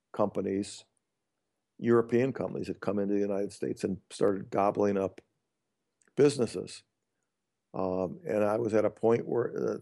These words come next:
kinda that was the second observation. And the third observation is I had the world's greatest computer system inside of my business,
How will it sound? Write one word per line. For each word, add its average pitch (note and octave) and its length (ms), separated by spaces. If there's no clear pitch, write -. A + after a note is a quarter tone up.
kinda A2 220
that G#2+ 220
was G#2+ 140
the F#2+ 80
second B2+ 420
observation. G2+ 800
And A2+ 120
the A2 60
third D3+ 340
observation A2 680
is G#2 100
I A2+ 180
had A#2+ 100
the A2 100
world's B2 320
greatest A#2+ 440
computer B2+ 420
system G#2 500
inside A#2 460
of A2 80
my G#2+ 120
business, G#2 600